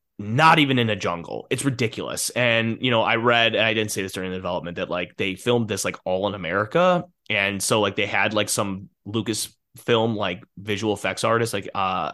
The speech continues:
I L M people go and, like, photograph,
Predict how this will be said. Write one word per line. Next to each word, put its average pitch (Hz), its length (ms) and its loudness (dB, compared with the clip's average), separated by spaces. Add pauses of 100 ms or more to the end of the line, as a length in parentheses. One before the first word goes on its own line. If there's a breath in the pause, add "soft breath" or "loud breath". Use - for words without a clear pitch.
I 107 120 2
L 98 160 2
M 98 180 -2
people 131 520 2 (1000 soft breath)
go 110 240 2
and, 107 100 0
like, 90 200 -4 (760)
photograph, 131 640 2